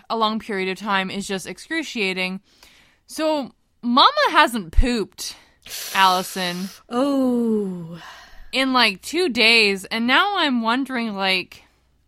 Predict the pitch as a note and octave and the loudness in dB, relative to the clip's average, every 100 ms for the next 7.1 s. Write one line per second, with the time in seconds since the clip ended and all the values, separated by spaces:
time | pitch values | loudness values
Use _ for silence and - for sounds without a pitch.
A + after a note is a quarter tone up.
0 | _ _ C4 F4 C5+ - _ _ - C4 | _ _ -2 0 0 -4 _ _ -10 -6
1 | D4 - G#3 G3+ G#3 G3+ D#3 B2+ C3 E3+ | -6 -8 -6 -4 -4 -6 -8 -8 -8 -8
2 | A#3 B3 A#3+ B3+ G#3 G3 G#3+ A3 A#3 - | -8 -10 -2 0 0 -6 -6 -4 -4 -6
3 | G#3 F#3 F3+ F3+ F#3+ _ _ _ _ _ | -8 -8 -10 -16 -20 _ _ _ _ _
4 | _ _ G#3+ G#3 G#3 G#3+ A3 C4 F4+ B3 | _ _ -8 -8 -6 -2 0 -2 -2 -4
5 | B3+ B3+ A#3+ A3 G#3+ A#3 A#3 A#3+ A#3+ - | 0 0 0 -2 -4 -6 -4 -4 -4 -4
6 | B3 A3+ A3 G#3+ G#3+ G3+ G3+ A#3 B3 B3 | -6 -4 -6 -6 -6 -8 -8 -8 -8 -10